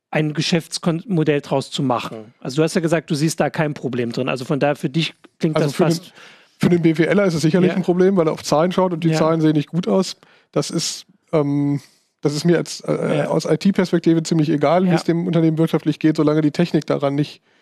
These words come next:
Speaker 2: scheitert. Und da sind wir in der glücklichen Situation, dass wir Dinge haben, die wirtschaftliche Schwächen aushalten können.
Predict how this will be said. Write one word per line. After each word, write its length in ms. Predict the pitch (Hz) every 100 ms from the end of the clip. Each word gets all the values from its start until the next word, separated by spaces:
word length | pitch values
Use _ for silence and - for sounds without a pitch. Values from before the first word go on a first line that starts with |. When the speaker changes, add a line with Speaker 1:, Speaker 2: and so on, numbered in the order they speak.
| _
Speaker 2:
scheitert. 440 | - 147 147 139 131
Und 240 | 143 - _ _ _ _ - -
da 160 | 156 170
sind 160 | 190
wir 60 | 180
in 60 | 170
der 100 | 156
glücklichen 380 | 190 202 180
Situation, 420 | 170 175 160 170 175
dass 160 | 156
wir 240 | 160 156 101 _ _ _ -
Dinge 320 | 160 185 156
haben, 360 | 160 170 165
die 280 | 156 165 170 160 156
wirtschaftliche 500 | 180 180 170 160 165
Schwächen 340 | - 160 160
aushalten 440 | - 151 139 135 143
können. 240 | 139